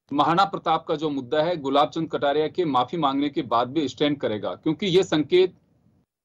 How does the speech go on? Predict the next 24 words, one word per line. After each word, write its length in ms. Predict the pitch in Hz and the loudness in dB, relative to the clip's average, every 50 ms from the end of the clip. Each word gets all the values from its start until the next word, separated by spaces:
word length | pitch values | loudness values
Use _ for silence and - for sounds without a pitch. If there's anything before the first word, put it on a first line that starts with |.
| _ _ _ _ _ _ - | _ _ _ _ _ _ -2
इलेक्शन 480 | 143 160 165 - - 190 185 185 190 185 _ _ _ _ _ _ _ _ _ _ _ _ _ _ _ _ - - | 0 0 0 0 -2 -4 -4 -4 -4 -8 _ _ _ _ _ _ _ _ _ _ _ _ _ _ _ _ -8 -8
डिक्लेयर 320 | 131 131 - 160 165 165 | -6 -2 2 4 4 4
हुआ 160 | 165 160 160 | 6 4 2
तब 200 | 156 - - 160 | 0 0 -2 -2
भी 300 | 156 151 165 190 185 185 | -2 -2 -2 -2 -2 -2
और 220 | - - 156 147 - | -2 0 -2 -2 0
कैंडिडेट 300 | - 156 147 151 160 160 | 0 0 0 0 -2 -4
डिक्लेयर 300 | 139 143 - 160 156 156 | -6 -6 -4 0 0 0
हुआ 160 | 156 147 147 147 | 2 2 0 -2
तो 160 | - - 151 | -2 -2 0
भी 100 | 151 170 | 0 0
प्रताप 320 | 165 - 139 113 143 143 | -2 -2 -2 0 0 0
सिंह 180 | 135 - 156 - - | 0 -2 -8 -6 -6
खाचरियावास 500 | 135 123 - 151 151 151 156 156 - 180 | -6 -4 -2 0 2 2 2 0 0 0
भी 80 | 170 | 0
दे 120 | 151 160 156 | 0 0 -2
चुके 260 | - 156 139 143 165 | -2 -4 -2 0 2
हैं, 100 | 151 147 | 2 2
रघु 200 | 143 127 123 123 | 2 2 0 -2
शर्मा 320 | - - 127 139 147 151 | -2 -2 0 2 2 2
भी 120 | 151 170 160 | 2 2 2
दे 140 | 160 160 | 2 0
चुके 260 | 147 - 151 - - 165 | -2 -2 -6 -4 -4 -4
हैं। 200 | 151 156 170 | -4 -4 -6